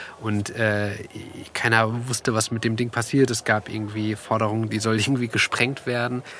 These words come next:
Dann gab's irgendwann, äh, glaub ich, die, eines der größten deutschen, ähm, Spendensammlungen im, äh, Kultur- oder Kunstbereich,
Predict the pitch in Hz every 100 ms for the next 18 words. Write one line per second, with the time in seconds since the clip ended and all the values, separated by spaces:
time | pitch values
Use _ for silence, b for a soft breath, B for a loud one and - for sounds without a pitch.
0 | B B 101 104 - 113 110 107 104 107
1 | 107 104 107 - 101 - 107 104 104 98
2 | 101 - B B - 110 - 107 - -
3 | 127 123 - 123 117 104 113 - - 117
4 | 113 110 - 113 107 107 - 107 120 127
5 | 120 117 117 117 117 113 110 107 107 107
6 | - - - 117 - 131 117 107 139 -
7 | - 117 120 131